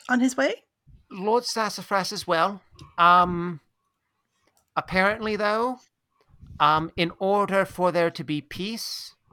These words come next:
Speaker 2: Lord Sassafras had agreed to step down. He was
Speaker 1: <gasps>
Speaker 2: willing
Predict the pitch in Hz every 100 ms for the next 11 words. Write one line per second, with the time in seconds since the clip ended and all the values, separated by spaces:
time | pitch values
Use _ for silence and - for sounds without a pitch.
0 | _ _ _ _ _ _ _ - 170 185
1 | - 185 180 180 - 180 - - - -
2 | - - - - 165 165 156 156 - -
3 | _ - 147 151 165 180 175 - 156 -
4 | 160 156 - 147 120 104 - - - -
5 | - - - _ _ _ - 175 855 831
6 | 175 175 175